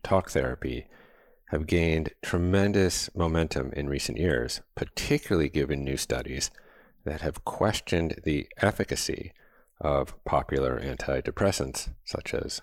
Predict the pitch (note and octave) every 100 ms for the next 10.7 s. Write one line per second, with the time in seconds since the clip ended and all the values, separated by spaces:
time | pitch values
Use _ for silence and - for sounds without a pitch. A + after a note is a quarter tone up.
0 | - C#2+ - - - C#3 G3 F3 F#2+ -
1 | - - - - D2+ F2+ F2 E2 D2+ C2+
2 | D2+ F#2+ F2 D#2 D2+ - - - - _
3 | - - - - G#2 - A#2+ - F2 -
4 | - D2+ D#2 - - D#2+ C2+ C#2 D2+ -
5 | B1+ - D2 C2+ C2 C2 - C2+ - F#2
6 | E2 C2+ C2+ - B1 - G#2 F#2+ - C2+
7 | F2+ _ _ - _ _ _ - C#2 -
8 | D#2 D2 C#2+ C#2 C2 C2+ - - C2+ -
9 | - - _ _ _ - G2+ G2 E2 D#2+
10 | D2 C2 - F2 F#2+ -